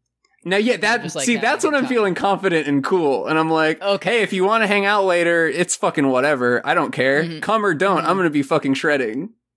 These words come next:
Speaker 2: Yeah. Okay. Uh, I have, I, actually, I have,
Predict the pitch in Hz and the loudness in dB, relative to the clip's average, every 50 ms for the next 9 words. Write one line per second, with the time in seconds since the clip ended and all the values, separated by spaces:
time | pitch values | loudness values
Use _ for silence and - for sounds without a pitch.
0 | _ _ _ _ 156 156 151 139 107 95 98 113 123 - _ _ _ - 123 117 | _ _ _ _ -6 -4 -2 -2 -4 -4 -8 -12 -16 -18 _ _ _ -12 -12 -10
1 | - 98 67 - 147 - _ _ _ _ _ _ _ _ _ _ _ _ _ - | -10 -12 -12 -12 -14 -14 _ _ _ _ _ _ _ _ _ _ _ _ _ -2
2 | 156 143 139 135 135 131 120 - - - 170 185 208 233 262 269 269 - - - | 0 0 2 0 0 -2 -4 -6 -6 -6 -4 -4 -2 -2 -2 -2 -2 -4 -6 -4
3 | 208 214 - - 196 202 202 - 208 196 175 156 165 160 143 - | -4 -2 -2 -2 -2 -4 -4 -4 -4 -2 -2 0 0 -2 -4 -6